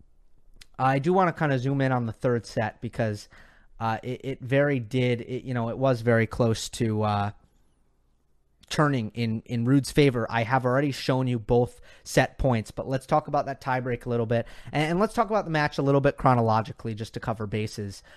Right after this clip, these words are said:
Uh, first set, early break of serve for Alcaraz. Uh, he, he was really, uh, clinical on serve, though, with his, with his first strike tennis. Uh, Ruud was blocking his returns that entire set,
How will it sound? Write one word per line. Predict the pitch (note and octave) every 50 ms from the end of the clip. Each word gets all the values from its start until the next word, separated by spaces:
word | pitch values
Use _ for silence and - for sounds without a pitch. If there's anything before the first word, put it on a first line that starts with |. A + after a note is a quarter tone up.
| - - -
Uh, | - A2 A#2
first | A#2 - - - F#3+ F3+ - -
set, | - E3+ D#3 - -
early | D3+ D3+ D3+ D3 C3+
break | - D3 C#3 - -
of | A#2+ -
serve | - - C3 B2+ A#2+ -
for | - - -
Alcaraz. | B2 B2 A#2+ - - A#2+ A#2 A2+ A2+ A2+ A2 G#2 - - -
Uh, | A2+ A2+ A2+
he, | A2 A#2+ B2 -
he | - B2 C#3
was | C3+ C3+ - -
really, | D3+ D#3 C#3+ C3+ B2 A2+ - - - - - - -
uh, | - A#2 A2+
clinical | - - - D3+ D3 C3+ - - B2 G#2+ G#2+
on | D#2+ A2 A2+ A2
serve, | G2+ - - B2+ A#2+ A#2+ A2 -
though, | - A2+ G#2+ G#2
with | G#2 A2 G#2+ -
his, | - A2 G#2 G2 - - - - - - - _ -
with | - A#2+ -
his | - A#2+ - -
first | - - B2+ B2 - -
strike | - B2+ A2+ A2 - -
tennis. | - A#2+ A2+ A2 G#2+ - - - - - - - - - -
Uh, | - A2 A2
Ruud | G#2+ A2+ B2+ C3+ B2+ A#2
was | B2 A2
blocking | - - A#2+ A#2 A#2 - - A#2+ A2 G2+
his | A#2+ A2 G2+ -
returns | A2+ G2+ - - A#2 A2+ A2+ G#2+ -
that | - A2+ G#2+
entire | G#2+ G#2 - - A#2+ A2 G#2+ G#2 G2+
set, | - - - A#2 G#2 G#2 - _